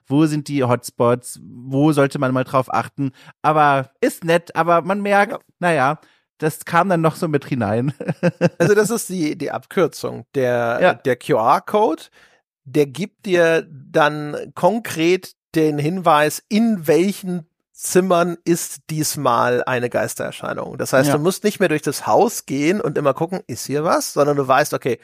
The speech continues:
Speaker 2: da, da und da ist was und du musst nur noch hingehen und rausfinden, was ist da.
Speaker 1: Ja.
Speaker 2: Ich muss gestehen, das habe ich nach hinten raus gemacht, äh, weil es
Speaker 1: Ja.
Speaker 2: einfach schneller ging.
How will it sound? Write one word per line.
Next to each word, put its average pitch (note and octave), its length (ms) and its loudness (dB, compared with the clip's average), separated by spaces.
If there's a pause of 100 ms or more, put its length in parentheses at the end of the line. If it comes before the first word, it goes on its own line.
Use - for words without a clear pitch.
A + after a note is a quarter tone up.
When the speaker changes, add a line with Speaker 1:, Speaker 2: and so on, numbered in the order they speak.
(200)
Speaker 2:
da, F3 220 6
da D#3+ 180 6
und C#3+ 240 -2
da C3 100 4
ist - 320 -2
was - 320 0 (380)
und D#3 80 -4
du D3+ 40 2
musst F3 180 0
nur F#3+ 80 2
noch D#3+ 100 4
hingehen F3+ 320 -2
und D#3 80 2
rausfinden, D3 560 -2 (120)
was C3+ 320 0
ist - 320 -14
da. - 220 -14 (400)
Speaker 1:
Ja. - 140 -6 (100)
Speaker 2:
Ich - 140 -6
muss F#3 160 2
gestehen, F#3+ 320 0
das F3 120 0
habe E3+ 120 2
ich E3 40 0
nach C3+ 120 0
hinten D#3+ 240 -4
raus B2+ 260 -2
gemacht, C3 540 -6
äh, C3+ 580 0
weil B2 120 0
es F#3+ 40 2
Speaker 1:
Ja. E3 120 2
Speaker 2:
einfach D#3+ 120 -4
schneller A#2 220 -10
ging. G3+ 180 -10